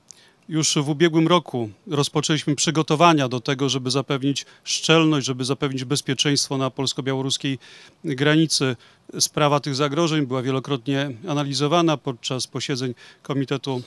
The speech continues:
do Spraw Bezpieczeństwa i Spraw Obronnych,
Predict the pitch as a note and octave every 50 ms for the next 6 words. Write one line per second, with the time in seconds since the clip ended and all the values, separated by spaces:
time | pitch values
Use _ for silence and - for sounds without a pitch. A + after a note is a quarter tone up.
0 | - - D3 C#3 C3 - - C#3 B2 C3 B2+ - C#3 B2 - D#3 C#3 - - C#3
1 | B2+ - - - D3 C3+ B2 - - - _ _ _ _ _ - C#3+ C3 D3 E3+
2 | E3+ E3+ D#3+ D3+ C#3+ A#2+ - -